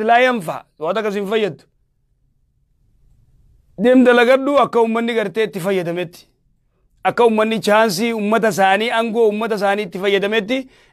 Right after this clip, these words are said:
itti fayyadame. Si galu jira waan sin jennu. Rizqiin akkasi. Aangoo ummanni kee fide kanatti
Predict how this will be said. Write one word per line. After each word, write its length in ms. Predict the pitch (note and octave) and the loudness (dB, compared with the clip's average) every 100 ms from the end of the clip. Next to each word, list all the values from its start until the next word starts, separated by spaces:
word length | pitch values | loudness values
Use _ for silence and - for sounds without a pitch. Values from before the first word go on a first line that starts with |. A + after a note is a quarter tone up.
| - | -6
itti 200 | A3+ B3 | -2 2
fayyadame. 380 | B3+ C#4 A3 E3 - _ _ _ _ _ _ _ _ _ _ _ _ _ _ _ _ | 4 4 2 -2 -8 _ _ _ _ _ _ _ _ _ _ _ _ _ _ _ _
Si 160 | - F3+ | -2 2
galu 180 | G#3+ A#3 | 4 4
jira 220 | A3+ G3 | 4 6
waan 140 | G3+ | 4
sin 160 | F3 F#3 | 0 -2
jennu. 220 | F3 B2+ _ | -4 -6 _
Rizqiin 480 | E3+ G3+ - G#3 G3 | -6 -6 -6 -4 -2
akkasi. 420 | E3 E3+ - - _ _ _ _ _ _ _ _ _ _ _ _ _ _ _ _ _ _ _ _ _ _ _ _ _ _ - | -2 -6 -10 -14 _ _ _ _ _ _ _ _ _ _ _ _ _ _ _ _ _ _ _ _ _ _ _ _ _ _ -2
Aangoo 280 | F3+ G#3 A3+ | 2 6 6
ummanni 320 | A3 B3 B3 | 6 4 2
kee 160 | G#3 G3+ | 2 0
fide 260 | G#3+ G#3 | 0 0
kanatti 420 | G3 A3+ A3 C4 | 0 0 -2 -4